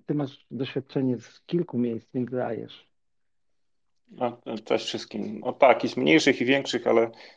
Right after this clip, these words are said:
Speaker 2: ja, ja najpierw może trochę obalę pewien mit, bo zapewne część osób kojarzy, wiecie, konsultanta jako osobę, która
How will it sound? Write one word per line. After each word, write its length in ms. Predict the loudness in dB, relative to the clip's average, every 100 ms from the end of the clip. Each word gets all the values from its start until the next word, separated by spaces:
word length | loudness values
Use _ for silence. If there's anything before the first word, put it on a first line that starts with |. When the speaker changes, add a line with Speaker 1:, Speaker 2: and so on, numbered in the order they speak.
| _ _ _
Speaker 2:
ja, 220 | 6 6 6
ja 120 | 6
najpierw 360 | 6 4 2 2
może 200 | 2 2
trochę 280 | 2 6 6
obalę 320 | 8 8 8
pewien 320 | 4 2 2
mit, 240 | 0 -2 -4
bo 300 | -2 -2 -6 -20 _ _ -20
zapewne 400 | -10 0 2 2
część 300 | -2 -4 2
osób 260 | 2 2 -4
kojarzy, 280 | 0 0 -2
wiecie, 240 | -6 -6
konsultanta 600 | -10 -10 -6 -4 -4 -2
jako 240 | -2 0
osobę, 360 | -2 0 0 0
która 340 | 0 2 4